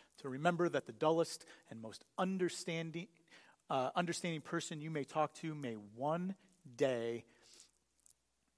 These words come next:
be a creature which, if you saw it now, you would be strongly tempted to worship, or else a horror and a corruption such as you now meet, if at all, only in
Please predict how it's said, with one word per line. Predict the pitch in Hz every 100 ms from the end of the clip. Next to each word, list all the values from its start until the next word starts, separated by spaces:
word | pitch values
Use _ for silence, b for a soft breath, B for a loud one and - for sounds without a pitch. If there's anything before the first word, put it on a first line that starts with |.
| -
be | 165 160
a | 120
creature | - 202 170 143 120
which, | 131 156 -
if | - 143
you | 139
saw | - 180 156
it | 147
now, | 139 143 165 _ _ _
you | 143
would | 139
be | 117
strongly | - - 143 139
tempted | 123 135 127 117
to | 107
worship, | 117 - 104 _ _ _ _ -
or | 127
else | 139 127
a |
horror | - 170 156 127
and | 120 117
a |
corruption | - 135 143 - 135 120
such | 143 - -
as | 123 113
you | 120
now | 127 123
meet, | 120 135 - -
if | 131 -
at | 120
all, | - 123 123 123 -
only | 156 151 143 -
in | 135 123